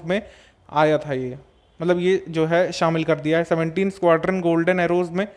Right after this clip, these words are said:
जो कि अंबाला में हमारा है स्क्वाड्रन, इसमें पाँच राफेल शामिल कर दिए गए हैं।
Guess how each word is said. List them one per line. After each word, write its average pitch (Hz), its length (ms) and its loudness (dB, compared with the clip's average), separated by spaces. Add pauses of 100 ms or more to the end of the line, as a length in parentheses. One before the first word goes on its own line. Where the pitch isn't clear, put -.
(320)
जो 160 120 -2
कि 170 100 -2
अंबाला 165 360 4
में 180 140 -2
हमारा 165 300 0
है 170 120 0
स्क्वाड्रन, 170 520 -2
इसमें 190 380 -4
पाँच 175 300 -2
राफेल 170 360 2
शामिल 151 320 -2
कर 156 160 -2
दिए 170 200 0
गए 175 80 -2
हैं। 180 260 -4